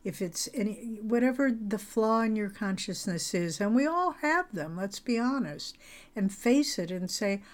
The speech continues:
"I will take this on, and I will resist the temptation when I'm tempted to say something unkind about someone or judge someone or overeat or, uh,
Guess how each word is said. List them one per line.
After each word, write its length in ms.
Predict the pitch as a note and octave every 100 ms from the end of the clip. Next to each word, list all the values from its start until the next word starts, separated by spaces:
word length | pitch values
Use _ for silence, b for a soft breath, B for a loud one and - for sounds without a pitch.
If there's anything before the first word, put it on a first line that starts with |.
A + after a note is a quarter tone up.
| B B
"I 140 | - A3+
will 240 | A3+ C4
take 320 | B3 B3+ A#3+
this 240 | - A#3+ -
on, 520 | - G3 F#3 F3 F3 -
and 140 | F#3+ F3+
I 100 | F3+
will 240 | F3 E3+
resist 640 | E3+ E3 C#3+ F#3+ A#3+ A#3+
the 80 | B3+
temptation 880 | A#3+ - G#3+ G3+ G3 F#3 - G3 F#3+ B B B B
when 140 | F3+
I'm 220 | E3+ F3
tempted 580 | D3 F#3+ F#3+ G3 G#3+ F#3
to 320 | - G3 F#3+ F#3 B B B - - D#4
say 260 | - - F#3
something 440 | - G3+ F#3+ G#3
unkind 640 | G3 F#3+ - F#3 F#3 G3+ G#3
about 340 | G3 G#3 G#3
someone 520 | - G3+ F#3+ G3 G3
or 120 | F#3+ D#3+
judge 460 | C#3+ E3+ F#3+ F#3
someone 640 | - G#3 G3+ G3 G3 G3
or 240 | F3+ F3 E3+ B B B B
overeat 1080 | F#3+ F#3 G#3+ F3 G#3 A3 A3+ A3 A3 A3
or, 460 | F#3+ E3+ E3+ E3+ E3 B B B -
uh, 540 | F#3 F3+ E3+ E3+ E3+